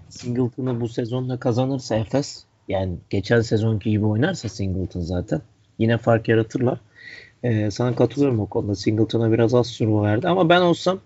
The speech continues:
Tibor'la gitmiyorsa bırakırdım maç içinde en azından. Bir köşeye çekerdim yani. Maç içi, maçı maç içinde kazan-, maçın içinde oyuncuyu kazanmak o anlık mağlubiyete yol açtı bence. Ha, bir tane ama bu atıyorum bir,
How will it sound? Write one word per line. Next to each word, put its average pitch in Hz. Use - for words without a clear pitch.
Tibor'la 160
gitmiyorsa 135
bırakırdım 127
maç 92
içinde 90
en 90
azından. 90
Bir -
köşeye 113
çekerdim 104
yani. 90
Maç 104
içi, 120
maçı 123
maç 131
içinde 127
kazan-, 123
maçın 135
içinde 131
oyuncuyu 135
kazanmak 131
o 139
anlık 139
mağlubiyete 123
yol 131
açtı 123
bence. 90
Ha, 92
bir 123
tane 104
ama 127
bu 127
atıyorum 123
bir, 123